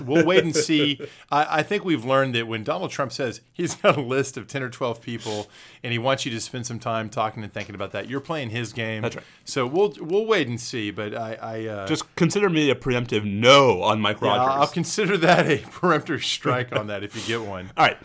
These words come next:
Speaker 2: Um, we'll ho-, hopefully have something to say about that, that, that next
Speaker 1: Yeah,
Speaker 2: week.
Speaker 1: I gather we might hear by the time he goes out of town on Friday, and then we'll see.
Speaker 2: Because, you know, Bobby, choosing a new F B I director is something you should do in a hurry.
Speaker 1: Well, you know, what's it, part of what's upsetting about the whole deal is if you're, if you're gonna remove Comey and you've wanted to for a long time,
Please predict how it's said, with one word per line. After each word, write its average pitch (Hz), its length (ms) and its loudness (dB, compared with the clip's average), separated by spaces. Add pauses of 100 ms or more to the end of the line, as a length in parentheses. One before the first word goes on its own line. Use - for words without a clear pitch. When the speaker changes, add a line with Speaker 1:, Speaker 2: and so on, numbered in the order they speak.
(180)
Speaker 2:
Um, 143 460 4 (120)
we'll 131 140 -2
ho-, 127 140 0
hopefully 143 340 -2
have 113 80 2
something - 180 -8
to 101 60 -12
say 120 80 -2
about 101 220 -2
that, 98 300 -6
that, 101 300 -6
that 98 300 -2
next 98 220 -6
Speaker 1:
Yeah, 147 80 0
Speaker 2:
week. 147 100 2
Speaker 1:
I 139 40 4
gather 143 360 6
we 117 140 -4
might 123 240 0
hear 127 200 -4
by 113 120 -4
the 110 60 -6
time 120 240 -6
he 117 40 -8
goes 110 160 -8
out 110 100 -6
of 107 60 -10
town 110 240 -10
on 101 140 -12
Friday, 113 320 -6
and 107 100 -10
then 98 140 -16 (160)
we'll 104 160 -14
see. 135 320 -14
Speaker 2:
Because, 175 260 2
you 175 60 2
know, 156 60 2
Bobby, 135 300 4
choosing 165 320 -2
a 147 40 -2
new 131 120 0
F 117 120 0
B - 40 -2
I 110 100 2
director 107 260 -4
is 95 80 -6
something 113 140 -10
you 104 40 -8
should 95 140 -12
do 98 100 -10
in 87 60 -12
a 95 40 -14
hurry. 92 320 -12 (380)
Speaker 1:
Well, 156 320 0
you 156 180 -8
know, 160 100 4
what's 143 300 0 (220)
it, - 320 -10
part 165 180 0
of 139 60 0
what's 120 160 -2
upsetting 117 260 -6
about 107 160 -6
the 107 80 -10
whole 110 100 -6
deal 104 220 -4
is 98 140 -10
if 101 160 -16
you're, 107 160 -8
if - 180 -14
you're 117 80 -8
gonna 127 300 -6
remove 113 340 -8
Comey 95 340 -10
and 92 80 -10
you've 92 160 -12
wanted 101 260 -8
to - 120 -16
for - 100 -16
a 101 40 -8
long 95 120 -8
time, 92 380 -8